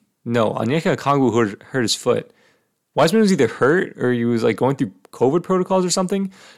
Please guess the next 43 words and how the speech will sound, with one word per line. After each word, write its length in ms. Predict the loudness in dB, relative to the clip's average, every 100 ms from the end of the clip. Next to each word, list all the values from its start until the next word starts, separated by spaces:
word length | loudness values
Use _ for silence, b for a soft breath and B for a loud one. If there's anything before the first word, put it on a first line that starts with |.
| B
But, 100 | -2
like, 180 | 0
even 240 | -2 -2 0
in 60 |
the 100 | 2
shortened 600 | 0 0 0 0 -2 -4 -8
offseason, 680 | -6 -6 -2 0 0 0 0
like, 160 | -2
he 160 | -2 -2
didn't 160 | 0 2
even 160 | 2
get 140 | 0 0
the 100 | -2
full 300 | 0 0 0
shortened 360 | -2 -4 -2
offseason 480 | -2 0 -2 -4 -4
in. 160 | -8 -12 b b b b
Um, 540 | 0 0 0 -4 -6 -10 _ _ _ _ _ _ _ _ -2
so 140 | 0
it's 80 | 0
just, 160 | 2
like, 100 | 2
an 80 | 2
impossibly 560 | 0 0 0 2 0 -2
tough 240 | 0 0
situation 520 | 0 0 0 0 -2
for 120 | 0 0
a 80 |
guy 160 | 2 2
like 160 | 2 0
that 160 | 0
to 80 | -2
come 160 | -4 -2
in 60 |
the 60 | -2
league 200 | -2 -2
and 100 | -2
try 160 | 0
to 220 | 0 0 -2
give 220 | -4 -4
you 60 |
good 180 | -2 -4
minutes. 420 | -2 -4 -4 -8